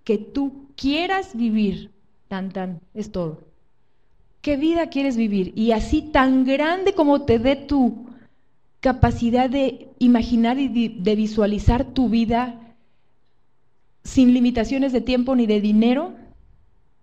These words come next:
ni de distancia, así de grande es la oportunidad que este negocio te da. Entonces, tú empiezas a desarrollar esa visión y esa es la visión que tú le transmites cuando ofreces un producto o cuando ofreces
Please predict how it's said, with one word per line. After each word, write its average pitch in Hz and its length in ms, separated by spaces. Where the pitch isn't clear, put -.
ni 220 200
de 202 360
distancia, 262 760
así 214 380
de 285 120
grande 262 280
es 269 60
la 247 60
oportunidad 208 520
que 220 80
este 208 160
negocio 185 340
te 233 140
da. 294 180
Entonces, - 340
tú 349 120
empiezas 349 460
a 302 60
desarrollar 247 500
esa 320 220
visión 254 580
y 247 100
esa 277 140
es 277 80
la 285 120
visión 247 440
que 302 80
tú 285 140
le 277 100
transmites 240 720
cuando 214 260
ofreces 214 540
un 285 160
producto 269 540
o 254 140
cuando 269 220
ofreces 247 520